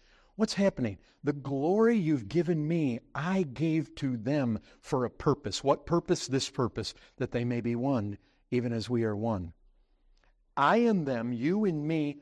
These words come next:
that," there it is again, "that they may become perfectly one." You see, in both of them, the reason is the same. It is this oneness. And I think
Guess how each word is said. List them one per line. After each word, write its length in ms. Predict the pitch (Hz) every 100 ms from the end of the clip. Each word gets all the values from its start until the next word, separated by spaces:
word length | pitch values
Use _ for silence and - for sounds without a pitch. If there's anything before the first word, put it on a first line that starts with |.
| -
that," 680 | 101 175 180 147 175 - - -
there 240 | 170 185
it 80 | 180
is 160 | 180
again, 380 | 165 147 233 190 - -
"that 140 | 160 151
they 140 | 139
may 160 | 135 127
become 420 | 131 131 117 135
perfectly 520 | 120 110 127 - 147
one." 340 | 165 214 165 104 -
You 100 | 208
see, 180 | - 247
in 220 | - 160
both 360 | 131 240 269 -
of 180 | 131 98
them, 300 | 117 127 165 _ _ _ _ _ _ _ _ -
the 140 | 202
reason 640 | 170 196 254 247 143 147 156
is 240 | 156 143
the 120 | 175
same. 680 | - - 240 233 170 104 92 _ -
It 200 | 208 -
is 260 | 185 151 147
this 280 | 180 -
oneness. 720 | 147 143 247 254 185 107 95 - - -
And 160 | 180
I 180 | 175 165
think 800 | - - - 262 190 139 - -